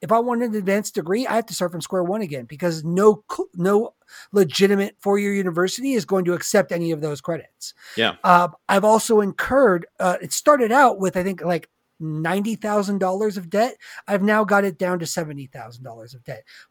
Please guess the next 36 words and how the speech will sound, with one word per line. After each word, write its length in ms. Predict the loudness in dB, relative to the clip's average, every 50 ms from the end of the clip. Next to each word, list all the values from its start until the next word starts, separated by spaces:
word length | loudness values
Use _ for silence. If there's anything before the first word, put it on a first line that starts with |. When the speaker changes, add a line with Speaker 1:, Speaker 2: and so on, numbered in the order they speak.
| _ _ _
Speaker 1:
But 180 | 2 2 4 6
that 300 | 6 6 4 4 0 0
debt, 320 | 2 2 4 2 0 -2 _ _ _ _ _ _ _ -2
I 60 | 2
have 140 | 2 2 2
to 100 | 0 -4
pay 180 | -4 -4 -4 -2
those 180 | -2 -2 -4 -4
student 220 | -6 -8 -8 -6
loans 240 | -4 -4 -2 -2 0
off 280 | 0 -2 -2 -2 -4 -2
for, 140 | 0 2
like, 180 | 2 2 0 -2
the 80 | -4 -4
next 300 | -2 -2 -4 -6 -8 -6
thirty 260 | -4 -4 -4 -4 -6
years. 420 | -6 -4 -2 -2 -2 -2 -4 -8 _ _ _ _ _ _ _ _ _ _ _ _ _ _ -10
It's 220 | -8 -8 -6 -6
inhibiting 500 | -6 -6 -6 -6 -6 -6 -4 -4 -4 -2
me 300 | -4 -4 -4 -4 -6 -8 -10 -18 _ _ _ _ -8
buying 320 | -8 -6 -6 -4 -4 -4
a 60 | -4
house 540 | -4 -4 -2 -4 -4 -4 -8 -10 -14 -16 -16 _ _ -10 _ -4
and 160 | -4 -2 2
putting 240 | 2 4 4 2 2
back 260 | 2 2 2 2 0
into 140 | -4 -4 -2
the 100 | -4 -4
economy. 560 | -2 0 -2 -2 -2 -2 -6 -10 -14 -18 _ -14
Speaker 2:
It's 140 | -12 -12 -10
because 260 | -8 -6 -6 -4 -4
you're 60 | -4
not 140 | -4 -4 -4
working 260 | -4 -6 -8 -10 -10
hard 160 | -8 -10 -10 -10
enough. 320 | -12 -14 -16 -18 -20 -20